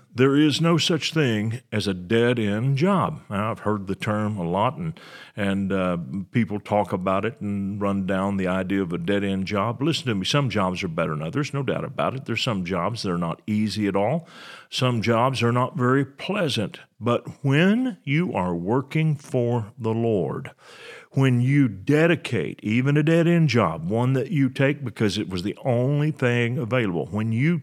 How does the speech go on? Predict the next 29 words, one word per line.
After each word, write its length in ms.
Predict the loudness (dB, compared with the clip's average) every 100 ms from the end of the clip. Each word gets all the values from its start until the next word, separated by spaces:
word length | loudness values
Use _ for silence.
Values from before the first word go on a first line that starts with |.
| -6
take 360 | -4 -4 -2
that 280 | 0 0 -2
job 480 | -2 -2 -2 -8 -14 -20 -20 -20 -8
and 360 | -2 0 0 2
dedicate 640 | 4 4 2 0 -2 0
that 220 | -2 -2
job 520 | -2 0 0 -2 -6
to 260 | -2 0 2
the 100 | 0
Lord, 400 | 0 0 -2 -6 -16 -20 -20 -2
it 160 | 2
is 140 | 2 2
amazing 560 | 2 2 2 0 -2
what 160 | -2 -2
He'll 160 | -2 0
do. 160 | 0
I've 120 | 0
seen 200 | 0 0
so 240 | 0 0 2
many 180 | 2 0
people 500 | 0 -2 -2 -8 -10 -20 -20 -20 _
make 500 | 0 4 6 4 2
the 100 | 0
mistake 760 | 2 4 4 4 2 2 -2 -4
of 180 | -4 -2
not 240 | -2 -2
working 580 | -2 2 2 2 0 2
at 120 | 2
all 440 | 0 0 -2 -6